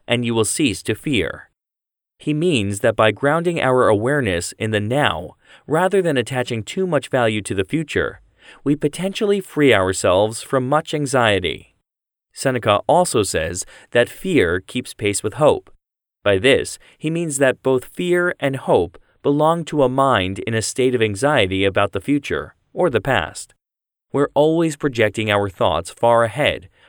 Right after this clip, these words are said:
rather than adapting ourselves to the present moment. Our ability to exercise foresight in this way,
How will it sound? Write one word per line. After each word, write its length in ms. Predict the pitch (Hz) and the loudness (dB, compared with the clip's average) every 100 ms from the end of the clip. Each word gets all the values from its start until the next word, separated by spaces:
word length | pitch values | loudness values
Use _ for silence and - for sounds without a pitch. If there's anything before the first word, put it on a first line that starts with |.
| - | -12
rather 380 | 113 143 156 165 | -2 2 2 0
than 180 | 139 120 | 0 -2
adapting 560 | 107 143 160 - 113 | -2 -2 -2 -4 -2
ourselves 720 | 98 95 - 95 92 98 - | 0 0 0 0 0 -2 -10
to 140 | - 123 | -4 -4
the 100 | 113 | 0
present 380 | 113 98 95 101 | 0 0 -2 2
moment. 480 | 104 90 - - - _ _ _ _ _ _ _ - | 2 2 -6 -14 -20 _ _ _ _ _ _ _ -2
Our 300 | 117 113 110 | 2 4 2
ability 460 | 107 139 123 120 | 4 2 2 0
to 200 | - - | -2 -4
exercise 540 | 131 - 117 117 101 - | -4 -4 -4 0 0 -2
foresight 580 | - 165 - 101 92 | -4 -4 0 0 0
in 120 | 98 101 | -2 -4
this 240 | 110 - | -4 -2
way, 400 | 127 101 78 | 0 0 -4